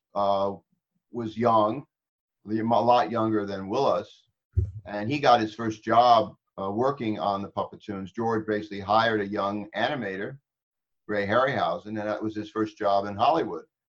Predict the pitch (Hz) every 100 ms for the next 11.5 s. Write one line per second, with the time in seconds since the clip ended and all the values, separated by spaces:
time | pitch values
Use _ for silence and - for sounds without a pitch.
0 | _ _ - 110 113 110 113 139 - -
1 | - - _ _ _ _ 196 _ _ _
2 | 101 104 101 98 104 101 101 85 _ _
3 | - 113 117 117 107 107 110 110 120 117
4 | 110 110 - 107 117 113 113 113 135 -
5 | 117 107 101 104 110 104 104 101 101 110
6 | 107 120 151 165 160 - 123 120 110 117
7 | 113 113 110 107 - 117 123 117 107 -
8 | _ _ _ _ 104 117 156 170 120 117
9 | 110 107 - 110 107 107 104 110 113 110
10 | 104 98 104 113 110 107 113 104 104 110
11 | 117 104 104 101